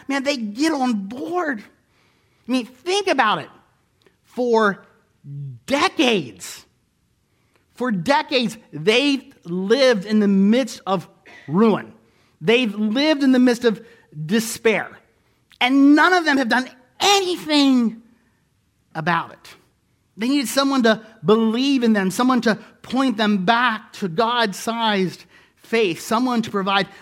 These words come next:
leadership, to rebuild what had been torn down so long ago. And don't we know this to be true, that nothing significant ever happens if somebody doesn't provide leadership to it?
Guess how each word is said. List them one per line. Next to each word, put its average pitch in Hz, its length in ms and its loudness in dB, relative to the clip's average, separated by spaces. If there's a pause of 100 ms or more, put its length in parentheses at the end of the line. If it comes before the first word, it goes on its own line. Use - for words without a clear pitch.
(120)
leadership, 214 840 -4
to 208 120 -6
rebuild 233 640 0
what 202 120 2
had 196 100 0
been 170 220 -2 (240)
torn 185 520 -2
down 190 360 -2
so 165 180 -6
long 151 220 -6
ago. 120 220 -12 (960)
And 185 100 -8
don't 254 200 -6
we 240 80 -2
know 220 120 0
this 220 120 -6
to 202 80 -8
be 180 160 -6
true, 185 260 -4
that 165 140 -4 (240)
nothing 208 500 2
significant 180 720 -4
ever 175 300 -4
happens 175 420 -4
if 147 120 -10 (180)
somebody 208 680 0
doesn't 160 460 -6
provide 160 560 -4 (300)
leadership 165 500 -6
to 196 160 -6
it? 226 120 -12